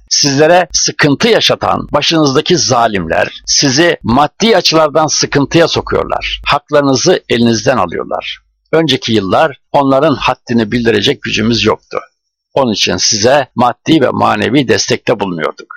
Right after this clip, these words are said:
Şimdi gücümüz var. Sıkıntıdan kurtulmak istiyorsanız çağırın bizi, gelip zalimlerin başına dünyayı dar edelim ve sizi kurtaralım. Kararınızı verin. Artık bundan sonra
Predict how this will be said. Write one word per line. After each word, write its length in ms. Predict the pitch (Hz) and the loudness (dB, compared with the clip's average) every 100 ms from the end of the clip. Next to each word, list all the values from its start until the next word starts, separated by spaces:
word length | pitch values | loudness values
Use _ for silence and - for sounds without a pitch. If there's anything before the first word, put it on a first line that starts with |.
| _ _ _ - | _ _ _ -4
Şimdi 500 | - 156 101 78 - _ - | 0 2 0 -2 -6 _ -4
gücümüz 460 | 104 113 123 101 | -2 2 2 0
var. 340 | 80 - - _ | -4 -8 -16 _
Sıkıntıdan 800 | - - - 160 139 127 131 175 | -4 -4 0 0 0 2 2 0
kurtulmak 600 | - 135 - 131 156 170 | 0 -2 0 2 0 -2
istiyorsanız 760 | - 127 101 - 101 151 147 - _ _ _ | -4 0 0 0 0 0 -2 -8 _ _ _
çağırın 500 | - 190 151 123 98 | 0 2 2 0 -2
bizi, 380 | 90 - 147 143 | -2 2 2 2
gelip 360 | 147 117 135 - | 0 0 0 -2
zalimlerin 720 | - 127 120 110 98 98 98 | 0 2 2 0 0 -2 -4
başına 500 | 139 - 107 113 131 - | -2 -2 0 0 -2 -2
dünyayı 460 | 131 110 95 117 113 | 0 0 0 -2 -2
dar 140 | 107 | -4
edelim 480 | - - 104 135 123 120 | -4 -4 -2 0 0 -2
ve 80 | |
sizi 400 | 120 - 120 147 | 0 0 0 0
kurtaralım. 640 | - 127 - 127 135 110 80 | 0 -2 0 2 2 -2 -2
Kararınızı 600 | - 127 104 104 117 117 | 0 2 2 0 -2 0
verin. 220 | 95 80 - | -2 -2 -4
Artık 360 | 120 - - | -2 -4 -6
bundan 220 | 104 98 | -2 -2
sonra 500 | 87 - 95 107 123 | -2 -2 0 0 0